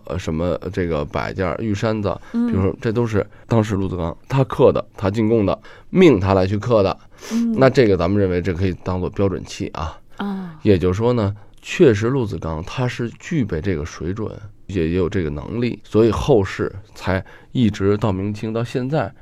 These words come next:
Speaker 2: 真正好的紫钢牌，即使是现在做的紫钢牌，也可以咱们叫做紫钢牌。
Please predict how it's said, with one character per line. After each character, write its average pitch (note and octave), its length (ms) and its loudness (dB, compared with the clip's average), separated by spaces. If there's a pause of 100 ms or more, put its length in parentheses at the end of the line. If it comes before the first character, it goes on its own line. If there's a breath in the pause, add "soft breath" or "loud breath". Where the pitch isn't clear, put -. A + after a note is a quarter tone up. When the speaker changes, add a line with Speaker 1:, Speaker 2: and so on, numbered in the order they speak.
(120 soft breath)
Speaker 2:
真 C3+ 180 4
正 A#2 100 0
好 - 360 -6
的 G#2 60 -4
紫 A2 120 -2
钢 D#2+ 180 -6
牌， E2+ 200 -4
即 B2+ 120 -2
使 A2+ 100 2
是 G#2+ 60 -2
现 C#3+ 220 -4
在 D3+ 160 0
做 F#2 120 -2
的 D#2 80 -8
紫 - 120 -12
钢 C#2+ 160 -8
牌， - 260 -10 (340 loud breath)
也 G#2 160 6
可 A2 120 2
以 F2+ 80 2
咱 - 140 -6
们 D#2 100 -6
叫 D2+ 100 -4
做 C2 140 -8
紫 C#2 140 -12
钢 C#2+ 160 -10
牌。 - 120 -10